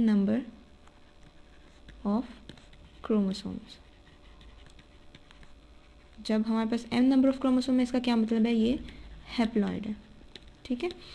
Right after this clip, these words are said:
जब हम sporophyte की बात करते हैं तो हमारे पास टू एन number of chromosomes आते हैं,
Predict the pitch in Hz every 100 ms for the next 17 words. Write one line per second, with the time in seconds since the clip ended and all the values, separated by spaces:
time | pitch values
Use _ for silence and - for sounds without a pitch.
0 | - - - - - - - - - -
1 | - 269 302 302 247 254 285 311 311 320
2 | 294 302 302 311 311 294 240 233 233 226
3 | 233 - - - - - - - - -
4 | - - - - - 294 269 214 202 202
5 | 202 - 202 202 214 226 220 214 214 294